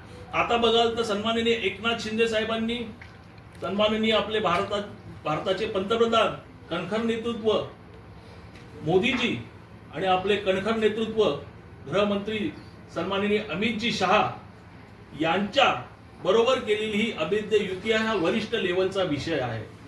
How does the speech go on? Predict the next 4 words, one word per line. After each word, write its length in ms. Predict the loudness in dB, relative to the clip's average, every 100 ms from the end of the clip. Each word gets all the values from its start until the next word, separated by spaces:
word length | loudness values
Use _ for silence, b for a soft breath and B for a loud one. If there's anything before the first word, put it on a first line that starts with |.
| -20 -20 -20 -20 -20 -20 -10 2
या 160 | 6 6
विषयावर 500 | 4 2 4 2 4
बोलण्याची 640 | 4 4 2 -2 -4 -4 -6 -10 -20 -20 -20 -18 -16 -6
क्षमता 480 | -2 0 2 2